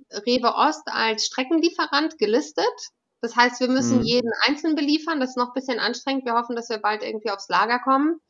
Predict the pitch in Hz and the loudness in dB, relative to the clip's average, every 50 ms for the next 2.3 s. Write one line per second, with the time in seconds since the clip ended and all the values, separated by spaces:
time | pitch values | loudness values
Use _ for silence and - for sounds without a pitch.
0 | _ - - - - _ _ _ - - 214 226 226 226 226 233 233 233 233 240 | _ -20 -20 -20 -20 _ _ _ -6 -2 0 0 0 0 0 -2 -4 -4 -4 -6
1 | 240 240 _ _ _ _ _ _ _ _ _ _ _ _ _ - 226 220 214 202 | -6 -8 _ _ _ _ _ _ _ _ _ _ _ _ _ 2 4 6 8 8
2 | 185 139 226 233 214 | 8 6 4 2 0